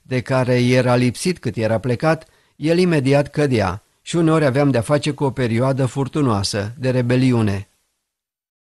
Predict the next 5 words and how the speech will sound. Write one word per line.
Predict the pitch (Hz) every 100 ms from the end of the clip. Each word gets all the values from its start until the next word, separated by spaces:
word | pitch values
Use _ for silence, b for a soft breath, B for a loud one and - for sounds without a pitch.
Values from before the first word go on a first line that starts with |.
| _ _
Oare | 143 139 131
chiar | - 165
cădea? | 170 139 104 110 147 160 _ _ _ _ _ _ _
Nu | - 160
cred. | 156 104 92 92